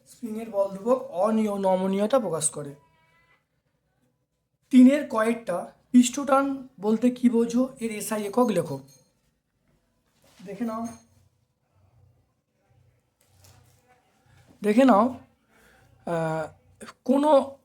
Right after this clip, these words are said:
কোনো তরলের, কোনো তরলের মুক্ত পৃষ্ঠে,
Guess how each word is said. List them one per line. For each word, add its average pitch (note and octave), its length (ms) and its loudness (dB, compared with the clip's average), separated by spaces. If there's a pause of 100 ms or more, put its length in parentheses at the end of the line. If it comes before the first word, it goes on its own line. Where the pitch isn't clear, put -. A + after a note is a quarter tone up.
কোনো A#3+ 280 4
তরলের, A3+ 520 2 (880)
কোনো A#3 280 4
তরলের A#3+ 520 6
মুক্ত G#3+ 440 6
পৃষ্ঠে, B3 560 6